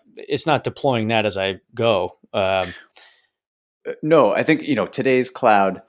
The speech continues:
Speaker 2: I D Es are, are not, but I think in his vision, it sounds like
Speaker 1: Oh.
Speaker 2: that's,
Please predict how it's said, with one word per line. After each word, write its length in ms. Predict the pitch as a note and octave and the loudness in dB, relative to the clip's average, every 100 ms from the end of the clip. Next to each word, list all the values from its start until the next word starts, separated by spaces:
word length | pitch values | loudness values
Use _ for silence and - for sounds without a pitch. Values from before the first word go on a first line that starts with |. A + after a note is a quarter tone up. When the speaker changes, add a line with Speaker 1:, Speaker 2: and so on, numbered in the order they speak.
| _ _ - | _ _ -2
Speaker 2:
I 120 | A#2 | 0
D 300 | A2 G#2 G2 | 0 -2 -4
Es 160 | F2 - | -4 -2
are, 200 | A#2+ G2+ - | 2 2 2
are 180 | G#2 F2 | 0 2
not, 400 | G2 E2 - - | 0 0 -2 -2
but 120 | A2 | 0
I 40 | |
think 300 | G#2 C3+ - - | 0 -2 -6 -6
in 180 | G#2+ G#2 | -4 -4
his 380 | F#2 G#2 F2 - | 0 0 0 0
vision, 680 | E3 F3 A#2 F#2 F2 E2+ - _ _ _ - | 2 2 2 -2 -4 -8 -12 _ _ _ -2
it 140 | G#2+ | -2
sounds 260 | - D#3 E3 | 2 4 4
like 100 | - | 2
Speaker 1:
Oh. 100 | G#2+ | 0
Speaker 2:
that's, 280 | F#2+ G2 | 0 0